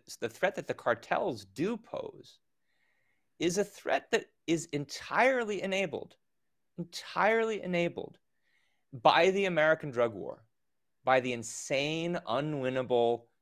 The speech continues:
drug war, which is an attempt to prohibit a victimless crime, an attempt to exercise paternalistic control over the decisions that adults make. And when you make drugs black market,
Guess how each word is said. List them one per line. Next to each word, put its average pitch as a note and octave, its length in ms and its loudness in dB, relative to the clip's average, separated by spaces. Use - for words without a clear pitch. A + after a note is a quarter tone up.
drug A#2+ 280 6
war, F2 360 -6
which F#2 160 -8
is F#2+ 120 -10
an G2+ 80 -10
attempt A2+ 480 -10
to A2+ 80 -12
prohibit C3+ 720 -2
a A2 260 0
victimless C#3+ 640 -2
crime, F2+ 540 -8
an G#2 80 -8
attempt B2 480 -6
to G2+ 100 0
exercise A#2 460 0
paternalistic D3 640 -4
control A#2 500 -2
over G2+ 160 -2
the G2+ 80 -6
decisions G#2 500 -6
that G2 140 -6
adults F#2+ 400 -4
make. F2+ 280 -8
And G#2 540 2
when F#2+ 240 -4
you F#2 180 -4
make G2+ 340 0
drugs A#2 420 4
black G#2 400 4
market, A2 500 0